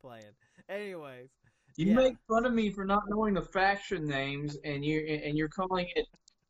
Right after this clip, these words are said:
Speaker 2: a turkey
Speaker 1: The
Speaker 2: wing.
Speaker 1: turkey wing. Yeah, I can make stuff up. I'm like Eric Bischoff. I, I just make stuff up on the fly. This was a,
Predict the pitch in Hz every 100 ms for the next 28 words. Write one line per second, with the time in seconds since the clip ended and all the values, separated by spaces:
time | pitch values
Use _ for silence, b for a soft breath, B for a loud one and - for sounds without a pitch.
0 | - 139 135 - - 202 226 220 143 120
1 | 110 90 - - 175 156 131 120 208 185
2 | 127 110 151 190 190 135 131 _ _ _
3 | 127 123 131 135 _ _ _ 214 269 262
4 | 247 214 220 196 - 127 113 143 _ _
5 | _ - 226 185 202 196 - - - 165
6 | 160 147 139 - 139 110 95 87 b b
7 | b _ 185 202 160 151